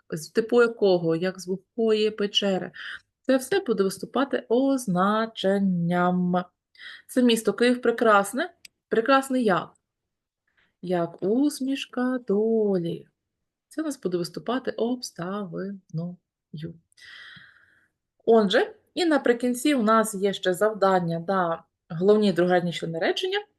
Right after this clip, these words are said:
Тут є невеличка гра. Потрібно з'ясувати, виділене слово вступає яким членом речення.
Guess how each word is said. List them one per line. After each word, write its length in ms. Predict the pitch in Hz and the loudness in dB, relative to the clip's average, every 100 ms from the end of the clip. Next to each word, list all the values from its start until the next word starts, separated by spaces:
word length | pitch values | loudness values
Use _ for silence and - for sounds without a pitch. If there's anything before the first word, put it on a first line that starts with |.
| _ | _
Тут 200 | 247 196 | 0 2
є 80 | 185 | 2
невеличка 420 | 190 196 190 185 | 4 2 0 -2
гра. 180 | 226 - _ _ - | -2 -2 _ _ -4
Потрібно 340 | - 285 240 | -2 0 0
з'ясувати, 840 | 202 208 190 233 294 294 254 262 | 0 -2 2 2 2 2 2 2
виділене 460 | 247 220 202 202 202 | 2 2 4 2 0
слово 280 | - 233 220 | 0 0 0
вступає 480 | 208 - - 214 214 | -2 -10 0 2 2
яким 240 | 214 196 | -2 -10
членом 300 | - 185 175 | -8 -4 0
речення. 360 | 160 - 185 | 0 -2 -8